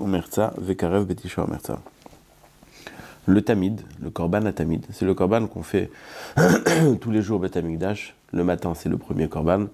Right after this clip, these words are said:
et le soir, c'est le dernier Korban. Entre ces deux-là, on a le droit de faire des Korbanot.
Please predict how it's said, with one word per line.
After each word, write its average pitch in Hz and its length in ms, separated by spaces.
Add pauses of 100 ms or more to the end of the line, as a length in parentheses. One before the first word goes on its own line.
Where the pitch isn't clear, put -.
(460)
et 98 120
le 98 100
soir, 92 260
c'est 85 120
le 80 80
dernier 73 260
Korban. 92 320 (120)
Entre 95 340
ces 92 160
deux-là, 87 260
on 87 80
a 82 40
le 82 40
droit 80 140
de 82 80
faire 95 200
des 101 80
Korbanot. 104 420